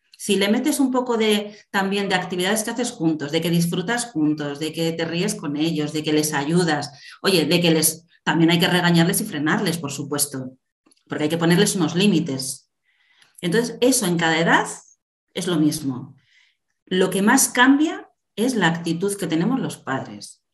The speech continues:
Que lo primero que tenemos que entender es que los hijos, primero lo que te comentaba, no van a ser lo que nosotros queramos, nos pueden salir por los cerros de Úbeda. A partir de cierta edad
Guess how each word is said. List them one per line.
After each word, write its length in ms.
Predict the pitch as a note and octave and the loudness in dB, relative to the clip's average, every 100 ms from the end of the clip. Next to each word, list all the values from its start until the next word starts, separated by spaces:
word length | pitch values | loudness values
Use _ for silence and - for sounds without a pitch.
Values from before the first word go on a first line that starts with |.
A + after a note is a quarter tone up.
| - | -6
Que 80 | |
lo 80 | E3+ | -4
primero 200 | E3+ G#3+ | -2 0
que 80 | C#4 | 0
tenemos 240 | C4+ A#3+ | 0 0
que 60 | A3 | 0
entender 320 | G#3 G3+ G#3+ | -2 -2 -2
es 100 | A#3+ | -2
que 100 | - | -2
los 200 | D#3+ E3+ | -4 -2
hijos, 520 | A3 - B3 D4 - - _ _ _ _ | -4 -2 -2 -2 -6 -18 _ _ _ _
primero 360 | - F3+ G3 G3 | -4 -2 0 0
lo 80 | F3+ | 0
que 80 | D#3+ | -2
te 80 | |
comentaba, 440 | E3 D#3+ C#3+ C3+ - | 0 0 0 -2 -4
no 240 | F#3 G#3+ | 0 2
van 160 | A3+ F#3+ | 4 4
a 100 | E3+ | 2
ser 140 | E3+ | 0
lo 100 | D#3+ | -2
que 60 | D#3+ | -2
nosotros 360 | D#3+ D3+ E3 E3+ | -2 -4 -6 -6
queramos, 720 | C#3+ D3+ F#3 C#4+ - - _ - | -4 -2 -2 -4 -6 -14 _ -4
nos 200 | F3+ E3+ | -2 2
pueden 280 | A#3 A#3 | 2 2
salir 500 | G#3+ F#3 E3 D#3+ - - | 2 0 0 0 -6 -10
por 120 | - | -2
los 160 | E3+ E3+ | 0 2
cerros 240 | G#3+ F#3 | 0 -2
de 100 | E3 | 0
Úbeda. 420 | E3 G#3 C#4+ - - - _ _ _ _ _ _ _ _ - - _ - | -2 -2 -4 -8 -16 -20 _ _ _ _ _ _ _ _ -20 -20 _ 2
A 160 | G3 | 4
partir 280 | - F#3+ C4+ | 6 4 4
de 140 | D4+ D#4 | 2 0
cierta 260 | C4 A3+ | -2 0
edad 220 | A3 A3 | 0 0